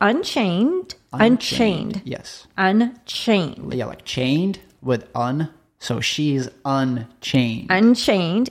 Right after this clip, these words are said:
Speaker 1: and it's stre-, is it streaming on, like, is that, uh, Amazon, right? Is that
Speaker 2: Yes,
Speaker 1: correct?
Speaker 2: you can, you can purchase it on Amazon or rent it. Uh, you can also watch it on Tubi. I believe it's Tubi.
Speaker 1: Okay.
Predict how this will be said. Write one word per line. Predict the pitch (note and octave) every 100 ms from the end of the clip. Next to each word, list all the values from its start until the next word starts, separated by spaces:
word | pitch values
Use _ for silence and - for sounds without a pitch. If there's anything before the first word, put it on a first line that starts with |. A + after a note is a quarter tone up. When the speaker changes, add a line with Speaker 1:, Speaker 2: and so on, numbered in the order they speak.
| -
Speaker 1:
and | F#3+ E3
it's | -
stre-, | - G3+ G#3
is | G3+
it | - -
streaming | A#3 C4 C#4
on, | -
like, | - -
is | G3+
that, | F#3+ -
uh, | - - G3+
Amazon, | G#3+ C4 D4 D4+
right? | B3 -
Is | C3
that |
Speaker 2:
Yes, | A2+
Speaker 1:
correct? | G#3+
Speaker 2:
you | B2+
can, | C3 A#2+
you | C3+
can | B2 A#2+
purchase | - C3 - -
it | E3
on | C3+
Amazon | B2 B2 C3+ C3+
or | B2 C3
rent | A2+ A#2+ C#3
it. | E3+ - _ _ _ C#3+
Uh, | B2 A#2 A2+ C3
you | B2
can | A#2+ A#2
also | A#2+ B2
watch | A#2 A2 -
it | -
on | B1+ -
Tubi. | - A#2+ B2
I | - C3
believe | C#3 D#3 D3+
it's | C3 -
Tubi. | - A2+ - - D#3 - -
Speaker 1:
Okay. | F#3 -